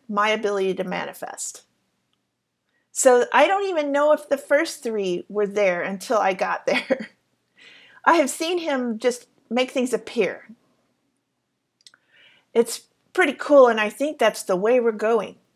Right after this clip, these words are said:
So it's just practice. You have to practice trusting those images, trusting nudges, trusting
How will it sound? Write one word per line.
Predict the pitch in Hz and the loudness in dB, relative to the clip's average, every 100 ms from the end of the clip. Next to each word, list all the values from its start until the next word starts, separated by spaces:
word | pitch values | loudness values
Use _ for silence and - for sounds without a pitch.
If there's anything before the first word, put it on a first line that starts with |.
| _ _ | _ _
So | - - 214 202 190 - - _ _ _ _ _ _ _ _ _ _ _ _ _ - | -6 2 4 4 2 -4 -12 _ _ _ _ _ _ _ _ _ _ _ _ _ -4
it's | 233 - | -4 -2
just | 311 - | -6 -6
practice. | - 294 269 - 175 - 226 | -4 -4 -2 -8 -10 -8 -4
You | |
have | 233 233 | -6 -6
to | 220 | -8
practice | - - 269 277 - 339 320 - - | -8 -2 -2 -2 -4 -4 -4 -6 -10
trusting | - - 247 240 - 254 240 | -12 -2 -2 0 -4 -4 0
those | 190 175 | 0 -2
images, | - 220 226 226 220 214 | -4 -4 -4 -2 -4 -4
trusting | - - - - 226 208 202 | -10 -10 -8 -8 -6 -6 -6
nudges, | 202 208 208 202 196 196 | -4 -4 -4 -4 -4 -8
trusting | - - 240 214 - 208 196 190 190 | -12 -10 -8 -10 -6 -2 -2 -4 -8